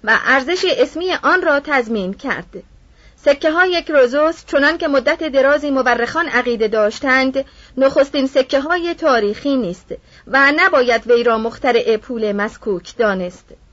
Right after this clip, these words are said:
توضیح حاشیه: سکه‌های کهنه‌تری در موهنجودارو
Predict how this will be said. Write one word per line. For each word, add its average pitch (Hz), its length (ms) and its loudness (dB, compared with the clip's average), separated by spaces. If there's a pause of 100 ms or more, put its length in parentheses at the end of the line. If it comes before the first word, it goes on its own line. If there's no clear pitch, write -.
(520)
توضیح 311 600 2
حاشیه: 190 540 -4 (1600)
سکه‌های 359 680 0
کهنه‌تری 330 600 0
در 269 220 2
موهنجودارو 247 920 4